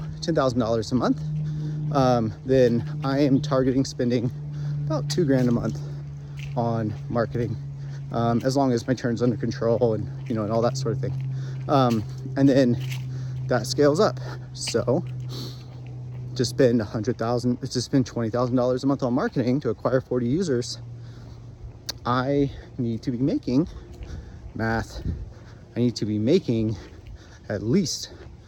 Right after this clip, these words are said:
a hundred thousand dollars a month, right? And that is how, for a two hundred fifty dollar a month product or, or service that, uh, someone sticks around for twelve months,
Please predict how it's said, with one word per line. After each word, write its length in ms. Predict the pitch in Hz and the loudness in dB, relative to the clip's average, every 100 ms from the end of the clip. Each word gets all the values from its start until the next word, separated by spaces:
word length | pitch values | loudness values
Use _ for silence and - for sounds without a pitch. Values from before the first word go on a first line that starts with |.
| - - - | -16 -16 -10
a 60 | |
hundred 260 | 101 139 143 | -4 -2 2
thousand 240 | 131 127 | 2 4
dollars 300 | 113 110 104 | 2 2 0
a 40 | 104 | -2
month, 240 | 104 - - - - - | -2 -6 -14 -20 -18 -4
right? 200 | 113 113 - - - - | -2 -2 -4 -20 -20 -12
And 120 | 104 | -2
that 160 | 120 170 | 2 2
is 160 | 143 - | 2 0
how, 320 | 113 110 117 - - | -2 0 -2 -4 0
for 220 | 147 131 | 4 6
a 200 | 113 110 - - - - - | 6 2 0 -18 -20 -20 -8
two 120 | - | 2
hundred 120 | 208 151 | 2 2
fifty 160 | 147 | -2
dollar 240 | 127 123 117 | 2 4 4
a 40 | |
month 180 | 113 92 | 0 0
product 400 | 151 151 170 - - - - - - - - | 2 2 0 -8 -10 -14 -12 -16 -18 -14 -8
or, 140 | - - | -6 0
or 160 | 117 | 0
service 460 | 98 151 170 180 - - - - - - - | 2 4 4 2 -6 -10 -16 -18 -20 -18 -6
that, 320 | 123 120 113 - - - - | 0 2 0 -4 -14 -14 -4
uh, 200 | 110 107 | 0 0
someone 240 | - 139 | 2 2
sticks 220 | - - | 2 0
around 300 | 127 131 156 - - | 2 4 2 -2 -6
for 100 | 113 | -6
twelve 260 | - 110 | -2 0
months, 320 | 110 180 - | 2 0 -4